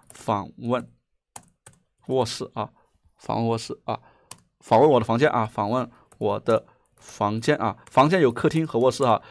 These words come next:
比如好基友呢，就叫外的，好基友咋说呢？叫 good 啊，good 啊，good，好。这个基-，基-，哦，不对，gay 啊，gay 啊，gay，gay 啊，参观的是 visit 啊，visit 啊，就这样吧啊，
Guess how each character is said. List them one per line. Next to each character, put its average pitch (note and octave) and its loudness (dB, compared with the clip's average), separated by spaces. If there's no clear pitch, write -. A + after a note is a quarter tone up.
比 - 2
如 G3+ 6
好 A#2+ 2
基 E3+ -2
友 D3 4
呢， A#2 4
就 B2 -6
叫 A2+ 0
外 B2+ 4
的， G2+ -4
好 A#2+ 2
基 A#2+ -4
友 E3+ 4
咋 B2+ 2
说 A2 -2
呢？ G#2+ -2
叫 A2 -2
good E3+ 0
啊， G#2+ -2
good E3 0
啊， G#2 -4
good， F#3+ 0
好。 G#2+ -2
这 D#3+ -8
个 D#3+ -2
基-， G#3+ -6
基-， - -14
哦， C3+ 6
不 A#2 2
对， G#2+ 0
gay C4 2
啊， - -2
gay C#3+ 2
啊， A2 -4
gay，gay A#2+ 0
啊， G#2 -2
参 - 2
观 G3 6
的 F#3 2
是 C3+ -6
visit C#3 0
啊， G2+ -8
visit C3+ -4
啊， G#2 -8
就 D3+ 2
这 D#3+ 6
样 E3 8
吧 A2 0
啊， - -4